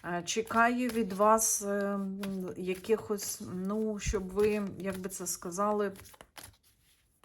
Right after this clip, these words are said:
ну, порядку, щоб навели, підтримали його. А знаєте, як жінка, дружина,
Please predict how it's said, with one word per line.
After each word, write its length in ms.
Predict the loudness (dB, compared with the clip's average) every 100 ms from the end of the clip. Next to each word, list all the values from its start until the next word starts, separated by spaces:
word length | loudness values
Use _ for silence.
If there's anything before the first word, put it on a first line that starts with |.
| _ _ -20 -18 -18 -20 _ -20 -20 _ -20 -20 _
ну, 600 | -10 -6 -6 -4 -6 -6 -8 _ _ _ -20 -20 -20 -20 -20 _ _ -20 -20 _ -20 -20 -20 _ _
порядку, 580 | -6 0 2 2 0 -12
щоб 260 | -12 -10 -6
навели, 540 | -2 0 -2 -2 -6 -8 -12 -18 _ -8
підтримали 760 | -6 -6 -4 -2 -2 -2 -4 -6
його. 500 | -6 -6 -4 -6 -8 -14 -20 -20 -20 -20 -20 -20 -14
А 100 | -10
знаєте, 360 | -2 0 0 0
як 300 | -2 -2 -4
жінка, 920 | -6 -2 2 2 2 2 2 0 -4 -10 _ _ -20 -16
дружина, 840 | -6 -4 -2 -4 -2 0 0 -2